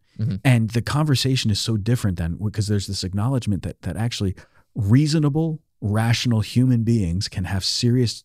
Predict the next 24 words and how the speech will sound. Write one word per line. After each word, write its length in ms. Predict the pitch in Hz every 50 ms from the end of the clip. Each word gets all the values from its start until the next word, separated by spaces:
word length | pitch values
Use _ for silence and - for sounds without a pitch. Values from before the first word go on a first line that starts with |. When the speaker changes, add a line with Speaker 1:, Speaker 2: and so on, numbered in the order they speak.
| _ _
Speaker 2:
conversations 760 | - - 113 110 107 107 101 - - 90 82 - - 92 - -
and 180 | - 160 214 180
serious 260 | - 190 180 160 135
disagreements, 760 | - 135 123 - 107 95 151 208 185 120 73 92 120 - - - _ _
Speaker 1:
Mm-hmm. 160 | 107 104 104 104 - - _
Speaker 2:
but 100 | - -
we 120 | 143 151 127
can 120 | - 113
talk 280 | 98 - 139 143 123 -
about 240 | 92 78 69 65
it. 80 | - - - _ _ -
Speaker 1:
Yeah. 200 | - 104 87 - - _ _ _ _ _ _ _ _ _ _ _ _ _ _ _ _ _ _ _ _ _ _ _ _ _ _ _ _ _ _ _
Speaker 2:
The 140 | - 104 120
danger, 580 | 101 90 127 120 127 147 143 120 151 147 143 - -
if 220 | 117 110 104 -
you're 300 | - 110 104 104 98 104 -
like 320 | - 107 107 107 107 - -
me, 220 | 110 107 104 104 -
immature 580 | 101 107 110 104 - - - 104 101 101 98 -
and 140 | - 98 92
prideful 600 | - - 104 98 98 92 - - 95 90 92 117 -
in 100 | - 98
high 160 | 87 101 104
school 440 | 95 - - - 98 98 92 - -